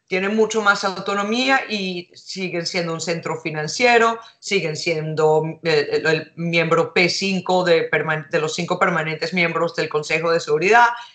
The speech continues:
y siguen siendo un poder atómico, siguen siendo nuclear, siguen siendo de todo, ¿no? País G siete.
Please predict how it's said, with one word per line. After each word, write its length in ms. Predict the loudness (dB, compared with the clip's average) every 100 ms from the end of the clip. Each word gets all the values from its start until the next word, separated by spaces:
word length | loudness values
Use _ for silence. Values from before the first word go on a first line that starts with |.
| _ -2
y 360 | 0 0 -2 -12
siguen 360 | 0 4 4 2
siendo 360 | 2 0 2 0
un 160 | 0
poder 320 | 0 2 4
atómico, 680 | 2 6 4 4 0 4 4
siguen 340 | 2 0 -2 -2
siendo 360 | 0 0 0
nuclear, 540 | -6 2 4 6 6 4
siguen 320 | -4 0 2
siendo 280 | 2 2 2
de 80 | 0
todo, 340 | -4 -4 -4
¿no? 280 | 0 0 -2 -16 -20 -20 _
País 340 | 2 2 2 0
G 80 | -2
siete. 560 | 0 4 4 4 0